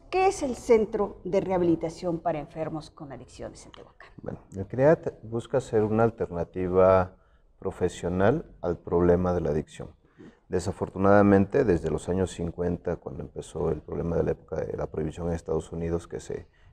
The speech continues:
Speaker 2: extendió a todo lo que fue, pues, prácticamente América Latina,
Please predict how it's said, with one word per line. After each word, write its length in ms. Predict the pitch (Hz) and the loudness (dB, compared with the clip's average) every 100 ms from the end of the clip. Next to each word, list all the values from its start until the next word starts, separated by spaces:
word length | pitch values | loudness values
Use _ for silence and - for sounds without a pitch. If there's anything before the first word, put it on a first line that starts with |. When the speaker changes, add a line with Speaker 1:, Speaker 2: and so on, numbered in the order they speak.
| - | -18
Speaker 2:
extendió 800 | 82 - - 80 80 82 85 - - - | -18 -12 -4 -2 4 6 4 2 -10 -8
a 220 | 80 78 | -6 -6
todo 300 | - 80 82 | -6 -4 -2
lo 160 | 80 | -4
que 100 | - | -6
fue, 420 | 78 80 76 76 - - - _ - | -6 0 0 0 -6 -20 -20 _ -20
pues, 100 | - | -8
prácticamente 720 | 87 - 82 82 80 76 57 | -6 -2 -2 -2 0 2 4
América 400 | 80 87 85 92 | 4 4 0 2
Latina, 420 | 85 85 90 98 | 2 2 0 -2